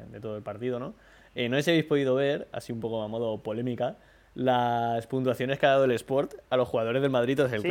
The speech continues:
Speaker 2: sí,
Speaker 1: Clásico
Speaker 2: me
Speaker 1: y a lo
Speaker 2: parece de
Speaker 1: que, lo
Speaker 2: risa,
Speaker 1: que ha dado
Speaker 2: parece
Speaker 1: al
Speaker 2: que,
Speaker 1: Barça,
Speaker 2: que han
Speaker 1: ¿no?
Speaker 2: ganado cinco cero, sí, sí, sí.
Speaker 1: Eso, parece que ha quedado cero cinco el partido.
Speaker 2: Porque todos los del
Speaker 1: Mm,
Speaker 2: Barça,
Speaker 1: en
Speaker 2: un,
Speaker 1: fin.
Speaker 2: un siete y todos los del Madrid un cuatro, un cinco, <laughs> sí.
Speaker 1: Claro, o sea, por ejemplo, eso, mm, muchos jugadores del Madrid como Casemiro,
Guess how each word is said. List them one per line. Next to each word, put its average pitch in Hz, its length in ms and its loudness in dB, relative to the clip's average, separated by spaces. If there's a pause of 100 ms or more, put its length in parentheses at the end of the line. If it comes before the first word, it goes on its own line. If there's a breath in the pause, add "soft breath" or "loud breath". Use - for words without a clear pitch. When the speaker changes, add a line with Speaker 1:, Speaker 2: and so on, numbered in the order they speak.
Speaker 2:
sí, 175 100 -2
Speaker 1:
Clásico 160 220 4
Speaker 2:
me 156 60 0
Speaker 1:
y 151 60 4
a 135 40 10
lo 131 60 8
Speaker 2:
parece - 40 2
de 190 40 6
Speaker 1:
que, 175 60 8
lo 170 60 4
Speaker 2:
risa, 147 160 6
Speaker 1:
que 127 60 10
ha 127 40 10
dado 151 160 10
Speaker 2:
parece 151 80 6
Speaker 1:
al 123 60 8
Speaker 2:
que, 123 80 6
Speaker 1:
Barça, 131 160 6
Speaker 2:
que 123 60 2
han - 60 6
Speaker 1:
¿no? 143 100 4
Speaker 2:
ganado 175 240 2
cinco 165 280 -2
cero, 147 280 0
sí, 143 100 -8
sí, 139 180 -14
sí. 139 140 -20
Speaker 1:
Eso, 123 300 2
parece 131 260 4
que 147 80 10
ha - 40 8
quedado 147 180 10
cero 147 180 6
cinco 139 220 2
el 127 80 6
partido. 110 320 0
Speaker 2:
Porque 107 200 0 (140)
todos 196 160 4
los 214 100 4
del 214 140 0
Speaker 1:
Mm, 202 60 0
Speaker 2:
Barça, 170 260 2
Speaker 1:
en - 80 -2
Speaker 2:
un, - 80 -10
Speaker 1:
fin. 196 80 -8
Speaker 2:
un 185 80 -4
siete 185 560 0
y 165 80 -6
todos 180 220 0
los 190 60 0
del 185 60 -4
Madrid 175 280 -2
un 160 140 -6
cuatro, 165 340 0
un 135 80 -12
cinco, 139 320 -10 (200)
<laughs> - 200 -20
sí. 202 100 2 (160)
Speaker 1:
Claro, 110 260 2 (140)
o 135 60 -10
sea, 113 160 -2
por 113 100 -2
ejemplo, 127 500 2
eso, 117 360 -4 (120)
mm, 117 460 -8
muchos 123 220 -4
jugadores 131 260 4
del 131 80 -2
Madrid 127 220 0
como 120 160 -2
Casemiro, 117 500 -4